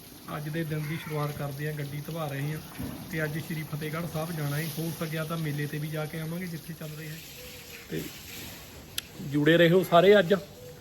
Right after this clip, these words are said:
ਦੇਖੂੰਗਾ ਜਿਹੜਾ ਬਸੀ ਕੰਨੀ ਮੇਲੇ ਦਾ ਅੱਜ ਆਖਰੀ ਦਿਨ ਆ, ਜੇ ਟਾਈਮ ਲੱਗਿਆ ਤਾਂ ਜ਼ਰੂਰ ਗੇੜਾ ਕੱਢ ਕੇ ਆਵਾਂਗੇ, ਦਿਖਾਵਾਂਗੇ ਤੁਹਾਨੂੰ ਵੀ। ਜੁੜੇ ਰਹੋ। ਹਾਂਜੀ ਦੋਸਤੋ,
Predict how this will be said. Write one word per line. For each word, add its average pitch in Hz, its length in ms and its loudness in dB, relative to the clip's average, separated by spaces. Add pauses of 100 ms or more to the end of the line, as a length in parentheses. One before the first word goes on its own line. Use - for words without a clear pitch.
(1700)
ਦੇਖੂੰਗਾ 185 580 8 (140)
ਜਿਹੜਾ 160 160 4
ਬਸੀ 175 340 4
ਕੰਨੀ 180 280 4 (340)
ਮੇਲੇ 160 340 4
ਦਾ 165 120 8
ਅੱਜ 160 140 4
ਆਖਰੀ 156 340 6
ਦਿਨ 160 200 4
ਆ, 156 80 2 (760)
ਜੇ 165 80 0
ਟਾਈਮ 160 340 6
ਲੱਗਿਆ 160 320 4
ਤਾਂ 165 140 4
ਜ਼ਰੂਰ 160 420 2 (640)
ਗੇੜਾ 147 200 6
ਕੱਢ 147 220 2
ਕੇ 175 120 2
ਆਵਾਂਗੇ, 151 320 4
ਦਿਖਾਵਾਂਗੇ 160 480 2
ਤੁਹਾਨੂੰ 165 280 2
ਵੀ। 180 140 -4 (140)
ਜੁੜੇ 143 240 2
ਰਹੋ। 165 280 6 (800)
ਹਾਂਜੀ 240 260 -4
ਦੋਸਤੋ, 226 460 4